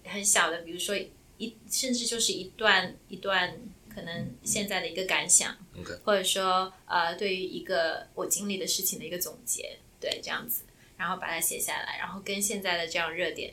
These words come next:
Speaker 1: 看能不能够去做一个结合。对，啊，之所以这样做的原因呢，是因为我们的这个思维是有时候真的就是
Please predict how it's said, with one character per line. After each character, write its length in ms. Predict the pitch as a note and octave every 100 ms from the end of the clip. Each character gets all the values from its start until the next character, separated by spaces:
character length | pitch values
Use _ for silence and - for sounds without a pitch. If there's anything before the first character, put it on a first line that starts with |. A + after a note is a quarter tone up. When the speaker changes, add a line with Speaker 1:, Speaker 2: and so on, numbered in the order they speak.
| -
Speaker 1:
看 200 | - F3
能 100 | E3
不 80 | F3
能 160 | E3
够 160 | E3 E3+
去 420 | D#3+ - D#3+ C#3 - -
做 160 | - G3+
一 80 | E3
个 100 | F3+
结 240 | - - D#3+
合。 200 | - - - - -
对， 320 | E3+ C#3+ C#3+ - - -
啊， 200 | - A3+
之 160 | A#3
所 140 | A#3+ C4
以 80 |
这 80 | F#3
样 160 | A3+ A3
做 180 | A3+ G#3+
的 60 |
原 220 | F#3+ E3+
因 80 | G3
呢， 100 | G#3
是 120 | G#3
因 100 | A3
为 120 | G#3+ G3+
我 140 | F#3
们 100 | -
的 140 | F3+
这 100 | F#3+
个 80 | A3
思 220 | G#3+ -
维 260 | A3 F#3 F#3
是 140 | F#3
有 100 | F#3
时 160 | E3+ F3
候 220 | F3 F#3
真 180 | F3+ F#3
的 120 | F#3
就 160 | F3 F3
是 400 | - E3+ D3